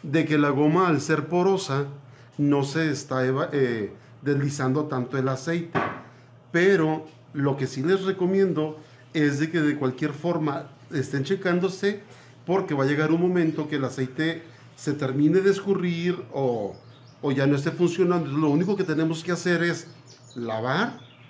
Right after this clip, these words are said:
lavar nuestra goma eva o nuestro foamy y colocarle más aceite, porque eso contribuirá también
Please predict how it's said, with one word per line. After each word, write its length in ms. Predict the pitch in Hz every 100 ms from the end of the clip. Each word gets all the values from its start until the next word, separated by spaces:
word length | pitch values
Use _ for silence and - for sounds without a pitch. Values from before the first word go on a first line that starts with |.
| - - - - - -
lavar 380 | 127 120 120 131
nuestra 300 | 170 175 170
goma 340 | 147 160 165 180
eva 340 | 180 160 156
o 100 | 170
nuestro 340 | 131 143 180
foamy 480 | 180 196 170 165 170 - -
y 100 | 151
colocarle 560 | 147 151 143 139 131 143
más 260 | 143 135
aceite, 600 | 143 131 196 190 - 117 - - - -
porque 480 | 180 208 - 165 165
eso 220 | 143 131
contribuirá 640 | 160 170 165 151 139 131 131
también 460 | 156 175 160 170